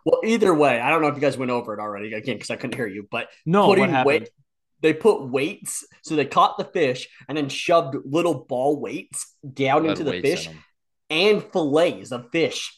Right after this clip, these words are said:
Speaker 1: down in there, and then we're weighing them. And they've won, I, I guess they've won multiple tournaments over the last couple of years, and people had
Speaker 3: Yeah.
Speaker 1: always been like,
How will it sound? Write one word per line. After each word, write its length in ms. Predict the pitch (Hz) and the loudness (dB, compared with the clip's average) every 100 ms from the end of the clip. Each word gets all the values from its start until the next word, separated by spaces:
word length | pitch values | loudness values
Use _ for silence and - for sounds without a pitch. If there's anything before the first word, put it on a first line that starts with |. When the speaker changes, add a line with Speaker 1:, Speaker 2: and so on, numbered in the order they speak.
| 123 | -4
Speaker 1:
down 380 | 147 147 151 | 2 2 2
in 200 | 156 170 | -2 -4
there, 340 | 131 95 95 - _ _ _ _ | -6 -8 -12 -18 _ _ _ _
and 240 | 147 156 143 | 0 2 4
then 360 | 147 147 139 139 | 4 2 -4 0
we're 180 | 147 131 | 0 2
weighing 420 | 151 185 104 101 | 2 2 -2 -10
them. 220 | 80 87 | -16 -6
And 100 | 143 | 0
they've 240 | 151 131 113 | 2 2 0
won, 220 | 156 208 | -2 0
I, 140 | 127 - | -4 -8
I 80 | 139 | -6
guess 160 | 151 | -2
they've 200 | 156 113 | -4 -4
won 240 | 113 123 120 | -6 -4 -2
multiple 340 | 120 127 123 | -4 -6 -12
tournaments 400 | - 117 135 139 | -10 -6 -4 -2
over 120 | 147 156 | -2 0
the 60 | |
last 240 | 151 156 - | 0 0 -2
couple 200 | 170 175 | -8 -6
of 40 | |
years, 260 | 170 196 143 | -6 -4 -6
and 120 | 120 | -8
people 260 | - 139 | -6 -4
had 60 | 131 | -2
Speaker 3:
Yeah. 60 | 113 | 0
Speaker 1:
always 240 | 131 127 | 0 -2
been 100 | 139 | -4
like, 160 | 123 | -6